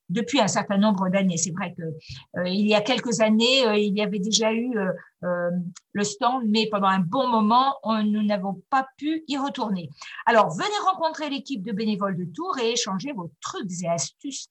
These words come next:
culinaires en période de fête. Vous en profiterez pour jouer à notre jeu Dessert V G et facile et découvrir plein de recettes spéciales Noël. Venez vite nous retrouver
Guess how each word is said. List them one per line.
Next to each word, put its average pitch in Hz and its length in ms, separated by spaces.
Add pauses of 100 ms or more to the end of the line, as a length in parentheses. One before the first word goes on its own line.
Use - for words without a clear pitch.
culinaires 349 600
en 208 100
période 269 300
de 269 120
fête. - 1300
Vous 320 240
en 302 120
profiterez 208 540 (380)
pour 381 220
jouer 320 220
à 269 80
notre 254 280
jeu 208 240 (280)
Dessert 240 500
V 233 140
G 185 280
et 247 120
facile 226 420 (400)
et 185 100
découvrir 202 640 (340)
plein 320 360
de 220 60
recettes 180 480
spéciales 320 560
Noël. 220 420 (400)
Venez 311 460
vite 330 220
nous 294 120
retrouver 302 500